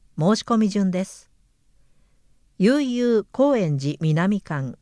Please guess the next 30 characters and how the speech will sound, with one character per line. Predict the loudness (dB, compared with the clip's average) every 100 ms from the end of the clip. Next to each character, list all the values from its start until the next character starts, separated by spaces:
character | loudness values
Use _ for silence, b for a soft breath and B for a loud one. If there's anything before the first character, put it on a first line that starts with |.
| _ _ _ _ -20 -12
高 | 4 6 8
円 | 6
寺 | 0
南 | -2 0 2 0 2
四 | 0 2 0
の | 0
四 | 2 2 0
十 | 0 0
四 | 0 0 0
の | -2 -4
十 | -2 -2
一。 | -2 -8 -12 -14 _ _ _ _ _ _ _ _ -2
電 | 2 2
話、 | 2 0
フ | -2
ァ |
ッ | -4
ク | -6
ス |
と | -6 -2
も | -2 -2
五 | 2 2 2
三 | -2 -2 -2
七 | -2 -4
八 | -4 -6 -4
の | -4 -4
八 | -4 -4 -2 -6
一 | -6 -6
七 | -6 -4 -4
九。 | -6 -8 -8